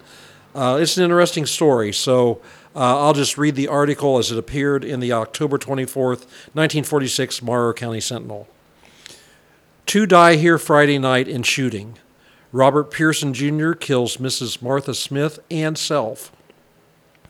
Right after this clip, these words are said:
Residents of Mount Gilead and the surrounding community were stunned last Friday night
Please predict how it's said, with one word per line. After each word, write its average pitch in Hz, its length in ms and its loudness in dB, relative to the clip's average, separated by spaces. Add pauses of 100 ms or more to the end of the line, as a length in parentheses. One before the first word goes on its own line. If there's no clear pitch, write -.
(420)
Residents 180 520 4
of 156 80 0
Mount 165 240 2
Gilead 151 420 4
and 135 220 -4
the 113 60 -4
surrounding 131 420 -2
community 135 420 -2
were 113 160 -4
stunned 160 400 0
last 120 260 0
Friday 120 300 -2
night 117 340 -4